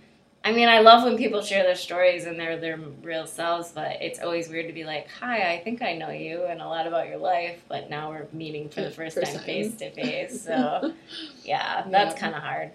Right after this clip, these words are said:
Speaker 1: I also just don't really like being on my phone, and I like, you know, being more present and whatever. So, like, it's just a really hard thing for me to execute, I guess.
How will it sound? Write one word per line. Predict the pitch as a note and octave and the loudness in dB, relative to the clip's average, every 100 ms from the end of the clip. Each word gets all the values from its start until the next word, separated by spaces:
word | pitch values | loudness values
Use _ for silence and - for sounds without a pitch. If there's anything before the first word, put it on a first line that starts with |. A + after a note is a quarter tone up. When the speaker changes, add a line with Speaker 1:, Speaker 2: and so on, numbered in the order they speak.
| - | 4
Speaker 1:
I | B3 | 10
also | C4 C4+ C4 A3 | 12 10 6 0
just | F#3+ F#3+ - - - - _ _ _ _ - | 0 -2 -4 -12 -16 -20 _ _ _ _ -4
don't | G3+ F#3 | 2 4
really | F3+ F3 | 4 2
like | F3 E3+ | 2 0
being | F3 E3+ | -2 -4
on | D#3 | -4
my | D3+ D3+ | -4 -6
phone, | - E3 E3 D#3+ D#3+ | -6 -4 -4 -4 -6
and | D#3 D3+ | -8 -6
I | |
like, | C#3+ D3 D3 _ | -4 -4 -8 _
you | D3+ | -12
know, | D#3 D3+ | -8 -8
being | D#3+ D#3 | -8 -8
more | D#3 D3+ D3+ D3 | -6 -4 -6 -8
present | - F3 E3+ E3+ E3+ E3+ - - - | -2 -2 -2 -6 -8 -10 -14 -14 -10
and | E3 | -8
whatever. | F3 E3 E3+ F3 | -4 -2 -2 -4
So, | F3 F#3+ F3+ | -6 -4 -2
like, | E3+ E3 - | -2 -6 -10
it's | G#3 G#3 | -8 -6
just | - A#3 G#3+ | -8 -6 -4
a | F#3+ | -2
really | F3+ F3+ | -2 -2
hard | F3 E3 E3+ E3+ | -4 -8 -10 -10
thing | - E3 E3 | -14 -14 -14
for | D#3 E3 | -18 -18
me | F#3 - | -14 -8
to | E3 - | -8 -6
execute, | - - E2 - C2+ C#2 C#2 - | -10 -12 -18 -20 -20 -20 -20 -16
I | - | -12
guess. | A1+ G1+ - - | -10 -12 -14 -20